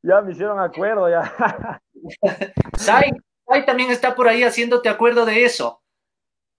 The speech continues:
Speaker 1: Sí, es que, bueno, antes de, de la competencia de Red Bull,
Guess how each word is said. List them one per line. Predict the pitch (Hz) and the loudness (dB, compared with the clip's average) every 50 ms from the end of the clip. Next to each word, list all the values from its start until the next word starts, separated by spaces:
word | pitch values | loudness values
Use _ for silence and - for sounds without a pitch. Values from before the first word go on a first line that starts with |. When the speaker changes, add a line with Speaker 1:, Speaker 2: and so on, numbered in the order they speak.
| _ _ _ _ _ _ _ _ _ | _ _ _ _ _ _ _ _ _
Speaker 1:
Sí, | - 139 - - 175 185 202 208 214 220 220 208 185 - - - _ _ | -14 -12 -4 -2 2 4 4 6 6 6 6 4 4 2 -2 -8 _ _
es | - 160 165 - | -8 -8 -8 -6
que, | - 185 175 | -4 -2 2
bueno, | 180 202 214 208 196 175 180 | 2 2 4 4 4 4 4
antes | 202 196 202 208 185 170 | 2 0 0 -2 -2 -2
de, | 185 185 180 170 170 160 | -2 -2 0 0 0 0
de | 170 170 | 0 2
la | 165 160 160 - | 2 2 2 0
competencia | 165 165 160 160 190 202 196 196 196 | -2 -2 -2 -2 -2 -4 -2 0 0
de | 185 175 | 0 0
Red | 165 175 196 220 226 196 | 0 2 0 0 0 0
Bull, | 202 220 196 151 - | -2 -4 -4 -4 -6